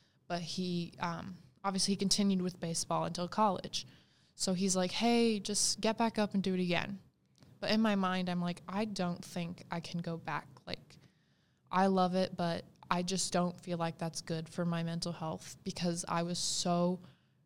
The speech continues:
um, depressed and in a very dark time while playing. Um, so I ultimately decided to quit, and now I'm here. Um, I'm genuinely the happiest I've ever been in my life. Um, I love high school.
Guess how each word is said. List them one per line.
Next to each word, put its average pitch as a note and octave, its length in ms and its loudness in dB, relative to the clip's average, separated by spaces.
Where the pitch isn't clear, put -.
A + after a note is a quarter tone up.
um, E3 400 -6
depressed - 600 0
and F3 120 0
in E3+ 140 0
a E3+ 40 0
very E3 260 -4
dark E3 260 -6
time - 360 -8
while F#3+ 120 -8
playing. - 420 -8
Um, F#3 360 0
so G#3 240 0
I G3+ 120 4
ultimately A3+ 380 4
decided F#3+ 400 0
to F#3+ 60 -2
quit, F3 320 -2
and F3+ 160 -2
now F3 140 0
I'm G3+ 120 0
here. G3+ 320 -2
Um, F3 320 -2
I'm G#3 560 2
genuinely G#3 600 2
the F#3+ 100 -2
happiest F3+ 480 -4
I've F3 120 -2
ever F3 220 -2
been E3+ 420 -2
in E3+ 120 -2
my E3+ 160 0
life. E3+ 400 -2
Um, F3 300 0
I F3 80 4
love F#3 240 8
high G3+ 200 6
school. F#3+ 420 2